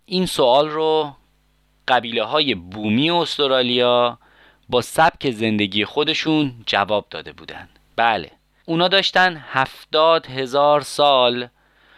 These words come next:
با همون روش زندگی می‌کردن. چیزی که بشر امروزی با این سبک زندگی مدرن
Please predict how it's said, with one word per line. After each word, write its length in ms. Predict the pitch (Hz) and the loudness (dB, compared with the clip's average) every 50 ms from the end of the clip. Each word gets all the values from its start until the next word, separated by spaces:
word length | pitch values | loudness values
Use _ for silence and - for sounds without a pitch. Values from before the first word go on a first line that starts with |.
| _ _ _ - | _ _ _ 0
با 120 | 139 139 | 0 0
همون 480 | 127 117 131 151 170 180 190 185 185 170 | 0 0 0 -2 0 0 -2 -4 -4 -2
روش 380 | 147 143 131 127 127 147 156 - | 0 2 2 2 0 -2 -6 -6
زندگی 580 | - 131 120 127 120 113 110 110 107 113 117 | -6 -4 -2 -2 0 0 0 -2 -2 -2 -2
می‌کردن. 640 | 117 104 92 - 95 85 80 80 76 - 78 73 71 - _ _ _ _ _ _ _ _ _ _ _ _ _ _ _ | -2 -2 -2 -2 -2 -2 -2 -2 -2 -6 -8 -8 -8 -14 _ _ _ _ _ _ _ _ _ _ _ _ _ _ _
چیزی 420 | - - - 170 180 165 170 151 | -4 -2 -2 -2 0 0 0 -2
که 180 | 131 - 123 113 | 0 0 -2 -2
بشر 540 | 92 85 - - 120 113 - - 151 147 139 127 98 80 | -2 -2 0 0 0 2 2 2 2 2 2 2 0 0
امروزی 580 | 117 117 113 110 110 120 117 104 120 139 151 | -2 -2 -2 -4 -6 -6 -6 -4 -4 -4 -4
با 180 | 135 123 - 87 | -2 -2 -2 -2
این 200 | 73 139 160 170 | -2 -2 -4 -4
سبک 400 | - - 160 147 - - - 127 | -2 -2 -2 -2 -2 -6 -12 -10
زندگی 520 | 107 117 113 110 107 104 98 90 104 101 | -8 -6 -6 -6 -4 -6 -4 -2 -2 -2
مدرن 680 | 98 101 101 101 101 92 110 113 120 127 135 135 131 | -2 -2 -4 -4 -2 0 2 2 2 2 0 -2 -6